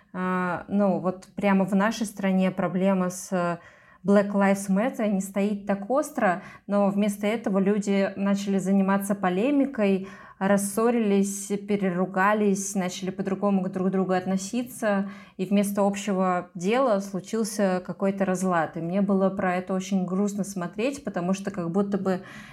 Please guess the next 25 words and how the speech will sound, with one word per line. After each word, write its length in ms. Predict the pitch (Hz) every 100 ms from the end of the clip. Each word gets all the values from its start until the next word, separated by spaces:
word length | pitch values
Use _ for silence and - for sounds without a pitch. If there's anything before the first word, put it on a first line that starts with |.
| -
в 80 | 185
этот 240 | 208 202
момент 320 | 196 190 196
всё 200 | 196 -
ушло 520 | 196 190 - 202 196 190
в 80 | 196
какую-то 600 | 185 196 190 185 190 180
идею, 720 | 160 233 320 302 220 185 190
э, 380 | 190 180 175 160 - _ _
как 300 | - 220 -
правильно, 580 | - 202 202 190 180 175
как 220 | 175 190
справедливо, 1000 | 190 - 190 175 185 202 196 196 175 170
э, 0 | - - - - 180 180 180 -
а 260 | 180 196
не 460 | 202 190 196 196 202 185 214 -
в 200 | 160 -
идею 600 | 202 190 202 220 202 190
того, 520 | 185 170 180 202 208 -
э, 340 | 180 170 170 165 -
как 500 | - 208 208 - - _ -
ж-, 100 | 175
сделать 760 | 180 - 190 190 240 196 190
жизнь 440 | 190 214 202 196 196
лучше 640 | 202 214 202 - 196 185